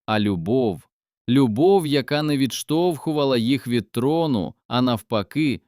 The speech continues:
підштовхувала їх ближче до нього,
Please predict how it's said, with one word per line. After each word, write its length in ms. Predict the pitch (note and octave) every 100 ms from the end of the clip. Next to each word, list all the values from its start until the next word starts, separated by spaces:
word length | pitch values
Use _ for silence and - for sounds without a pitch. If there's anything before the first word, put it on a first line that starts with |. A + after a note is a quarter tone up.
| _
підштовхувала 1040 | - A2+ - - F3+ G#3 E3 D#3+ C#3+ C3+ B2+
їх 280 | B2 G2
ближче 580 | E2+ A2 F3+ G3 - D3+
до 160 | B2 A#2
нього, 540 | G#2+ G2+ F#2 D#2 -